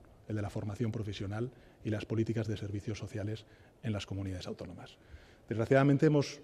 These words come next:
tenido y continuamos sufriendo gobiernos autonómicos que lo que hacen es no ejecutar esas políticas y abrir las puertas a la privatización, por ejemplo, de las universidades,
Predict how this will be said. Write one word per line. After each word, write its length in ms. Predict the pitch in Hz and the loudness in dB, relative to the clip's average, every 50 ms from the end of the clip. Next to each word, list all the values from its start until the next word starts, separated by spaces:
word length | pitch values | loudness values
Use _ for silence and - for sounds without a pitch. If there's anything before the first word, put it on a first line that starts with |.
| - - | -4 0
tenido 360 | 120 117 131 143 165 190 190 | 4 6 8 8 8 6 6
y 100 | 156 113 | 4 2
continuamos 600 | - - 107 104 98 110 113 120 127 127 120 - | 0 -6 -8 -6 -2 0 2 2 2 2 0 0
sufriendo 460 | - 135 113 - 139 135 135 151 180 170 | 0 -2 0 4 4 4 4 4 2 2
gobiernos 480 | 123 110 110 120 120 120 120 113 - | 4 4 4 4 4 4 2 0 -2
autonómicos 680 | 120 117 110 123 120 127 135 143 147 - 190 196 - - - - - - - _ _ - | -2 -2 -2 -2 0 0 0 0 0 0 -2 -4 -4 -10 -18 -20 -20 -20 -20 _ _ -10
que 80 | - 107 | -8 -8
lo 80 | 104 | -4
que 100 | 98 123 | -2 -2
hacen 220 | 117 113 - 123 131 | -2 0 0 2 2
es 280 | 160 196 - - - - - - _ - - - - - _ _ _ - - - 117 | 2 0 0 -6 -14 -20 -20 -20 _ -20 -20 -20 -20 -20 _ _ _ -20 -12 -4 0
no 180 | 117 135 156 | 4 4 4
ejecutar 500 | 147 - 147 123 113 120 110 - 131 120 | 4 4 2 0 0 0 2 2 0 0
esas 200 | 107 - 113 101 | 0 -2 -6 -6
políticas 640 | - 113 117 147 147 - 160 - 202 214 - - - - - - _ _ - | -4 -2 -2 0 0 -2 -2 -4 -6 -8 -8 -12 -18 -20 -20 -20 _ _ -2
y 60 | 113 | -2
abrir 220 | 110 110 127 127 | 0 2 2 2
las 140 | 135 120 - | 0 -2 -2
puertas 320 | - 131 123 - 143 - | -2 -2 -2 -2 -4 -4
a 40 | 131 | -4
la 80 | 113 107 | -6 -4
privatización, 720 | - 110 107 107 104 - 113 - 110 - 131 131 135 131 | -4 -4 -4 -4 -4 -6 -8 -8 -6 -4 -2 -2 -2 -2
por 140 | - 113 110 | -4 -6 -6
ejemplo, 420 | - 127 117 - 120 127 135 135 - - - - - _ - _ | -6 -6 -6 -4 -4 -4 -4 -6 -10 -16 -20 -20 -20 _ -20 _
de 160 | - 101 110 107 | -8 -4 -2 -2
las 300 | 104 101 104 - - 123 | -2 -2 -4 -4 -4 -2
universidades, 800 | 113 107 107 107 - - 123 123 123 139 151 185 214 - - | -2 -2 -4 -4 -6 -4 -4 -2 -2 -2 -2 -4 -6 -8 -10